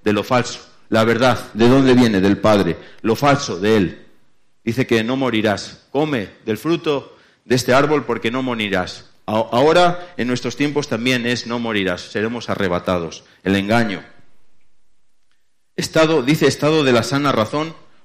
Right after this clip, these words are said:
opuesto a la locura y el delirio. La sana razón. ¿Quién nos sana la razón?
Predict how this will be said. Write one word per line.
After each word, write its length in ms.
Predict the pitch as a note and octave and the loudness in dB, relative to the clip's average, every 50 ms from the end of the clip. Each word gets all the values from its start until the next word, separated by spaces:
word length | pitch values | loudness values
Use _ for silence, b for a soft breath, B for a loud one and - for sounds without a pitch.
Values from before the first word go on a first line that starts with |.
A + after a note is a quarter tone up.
| - | -6
opuesto 680 | - A#2 A2+ - D3+ E3+ F3 E3+ - F3 E3+ - - - | -4 -4 -2 0 0 0 0 0 -2 -2 -2 -2 -2 -2
a 60 | - A2+ | 0 2
la 120 | A#2 A2+ | 2 4
locura 680 | A2+ A#2 A2+ - E3 F3+ F3+ F3+ E3+ D#3+ - - - - - - - - - - - - - - - - - - - | 2 2 0 0 2 2 4 4 4 2 0 -4 -10 -16 -20 -20 -20 -20 -20 -20 -20 -20 -20 -20 -20 -20 -12 -4 2
y 120 | B2 B2+ | 4 6
el 160 | B2+ A#2 A2 | 6 6 6
delirio. 520 | A2+ A2 A#2 C3+ C#3 B2+ G#2 F#2+ D#2+ C#2+ - - - - - | 6 4 6 6 6 4 4 0 -2 -4 -6 -12 -20 -14 -6
La 200 | - G#2 A2+ A2 | -2 0 0 0
sana 420 | - - D#3 E3 E3+ D#3+ D#3 D3+ C#3+ | 0 -2 -2 -2 0 0 0 0 0
razón. 520 | B2+ B2+ A2 - - D3 C#3+ C3 G#2+ F#2 - - | 0 -2 -2 -4 -4 -6 -6 -6 -6 -10 -10 -4
¿Quién 180 | - C#3+ D3 D#3 | -2 -2 -2 -2
nos 120 | D3 C#3 | -4 -4
sana 280 | - D#3+ D#3 D3 C3+ B2 | -4 -4 -2 0 2 2
la 120 | A2+ A2+ | 2 2
razón? 440 | A2 A2+ G#2+ - B2+ A#2+ G#2+ F2 | 0 -2 -4 -4 -8 -8 -8 -10